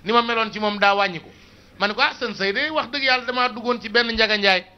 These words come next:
léegi Njaga Njaay bii daw ba mu yàgg mu paan, benn quatre quatre romb ma fa am kilim,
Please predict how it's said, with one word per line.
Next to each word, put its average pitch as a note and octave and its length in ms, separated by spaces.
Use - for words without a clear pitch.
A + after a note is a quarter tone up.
léegi A#3+ 220
Njaga A#3+ 200
Njaay A#3 200
bii A3+ 140
daw A3 140
ba A3 100
mu A#3 80
yàgg A3+ 260
mu G#3+ 140
paan, G3 280
benn A3 260
quatre G#3+ 240
quatre G3+ 260
romb G3+ 160
ma F#3+ 80
fa F#3+ 160
am G#3+ 140
kilim, F3 280